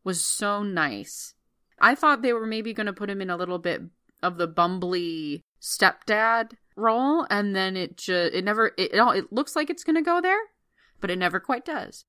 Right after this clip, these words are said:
And at the end of the day, he's the only one of them who knows basic. Like, he's the only one who knows computer language. He's the only one who can get the lab back up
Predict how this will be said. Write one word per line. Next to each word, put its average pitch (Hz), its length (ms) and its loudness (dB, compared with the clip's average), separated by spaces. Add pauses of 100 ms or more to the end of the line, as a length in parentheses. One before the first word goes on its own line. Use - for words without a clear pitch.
And 196 140 2
at 240 160 2
the 208 160 2
end 214 200 2
of 226 100 2
the 202 100 2
day, 185 680 0 (100)
he's 214 360 -4
the 226 160 -2
only 196 280 -2
one 180 220 0
of 175 100 -6
them 165 260 -4
who 175 140 -6
knows 165 240 -6
basic. 202 500 -2
Like, 156 140 -2
he's 180 200 -8
the 196 140 -4
only 165 280 -4
one 165 180 -2
who 175 120 -6
knows 156 200 -8
computer 262 340 -4
language. 151 400 -6
He's 190 140 -8
the - 180 -8
only 165 240 -6
one 160 460 -6 (140)
who 190 100 -2
can 185 260 -6
get 156 380 -2 (360)
the 185 80 -2
lab 220 360 4
back 156 260 0
up 143 380 -2